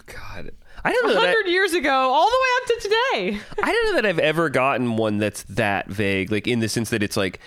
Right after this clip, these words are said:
Speaker 1: 'cause, like, usually people have a kind of a gut instinct about time period. Like, they kinda know if they want something modern or if there's, like, a, you know, if it's like,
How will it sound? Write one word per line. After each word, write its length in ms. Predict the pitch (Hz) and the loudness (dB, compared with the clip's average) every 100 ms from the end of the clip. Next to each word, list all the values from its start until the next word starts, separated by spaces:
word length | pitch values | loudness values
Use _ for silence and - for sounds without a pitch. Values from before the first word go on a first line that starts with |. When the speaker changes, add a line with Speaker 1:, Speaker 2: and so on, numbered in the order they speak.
| - - _ - | -20 -20 _ -2
Speaker 1:
'cause, 180 | 147 | 0
like, 160 | 156 135 | 0 -2
usually 460 | 180 240 220 175 147 | -2 -2 -2 -2 -2
people 300 | 143 127 123 | -2 -2 -2
have 140 | 110 | 0
a 80 | 110 | -2
kind 240 | - 123 117 | -2 -2 0
of 60 | |
a 60 | 104 | 0
gut 200 | 101 98 | 0 0
instinct 380 | 98 - 104 101 | -2 -2 -4 -2
about 240 | 98 82 | -4 -4
time 260 | - 92 104 | -4 -4 -2
period. 460 | 120 127 139 147 - - _ - | -4 -4 -4 -6 -10 -16 _ -4
Like, 160 | 120 139 | -2 -2
they 100 | 135 | -2
kinda 280 | 151 143 113 | 0 0 0
know 640 | 110 110 107 107 101 98 - | 2 2 2 0 0 -2 -4
if 180 | 107 | -4
they 100 | - | -2
want 340 | 98 98 95 - | -2 -2 -2 -4
something 340 | 104 92 92 95 | -6 -4 -2 0
modern 480 | 98 95 95 95 | 0 0 0 0
or 120 | 90 95 | 0 -2
if 120 | 87 | -2
there's, 180 | 95 101 | -2 -2
like, 140 | 95 | -2
a, 80 | 107 | -2
you 100 | 135 | -2
know, 120 | 104 | -2
if 100 | 98 | -6
it's 120 | 101 | -4
like, 200 | 104 - | -6 -6